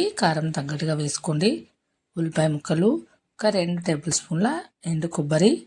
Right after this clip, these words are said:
పొడి అన్నమాట. నేను ముందే మిక్సీ పట్టి పెట్టుకున్నాను. ఈ చౌడేకాయలు ఉన్నాయి కదా, వీటిని బాగా వాష్ చేసుకొని వీటిని కూడా మిక్సర్ జార్లో వేసేసుకుందాం. అన్నీ బాగా వేసేసుకొని,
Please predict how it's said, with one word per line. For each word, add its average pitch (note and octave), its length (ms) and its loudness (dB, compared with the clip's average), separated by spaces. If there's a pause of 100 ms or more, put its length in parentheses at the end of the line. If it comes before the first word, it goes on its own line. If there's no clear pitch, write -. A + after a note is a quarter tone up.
(440)
పొడి D3+ 180 -2
అన్నమాట. C#3 260 -6 (180)
నేను E3+ 260 4
ముందే F3 240 4
మిక్సీ F3+ 280 -2
పట్టి E3 240 -4
పెట్టుకున్నాను. D3 540 -2 (1300)
ఈ G3+ 80 -2 (120)
చౌడేకాయలు F3 560 4
ఉన్నాయి D#3 240 0
కదా, G3 160 4 (320)
వీటిని E3 320 0 (100)
బాగా D3+ 160 0 (100)
వాష్ D#3+ 260 -2
చేసుకొని F#3 420 2 (600)
వీటిని E3+ 420 -2
కూడా A#3+ 140 6 (100)
మిక్సర్ G#3 320 2
జార్లో D#3+ 340 2
వేసేసుకుందాం. C#3+ 640 0 (1900)
అన్నీ D3+ 180 0 (120)
బాగా C#3 280 -6
వేసేసుకొని, D3+ 640 -4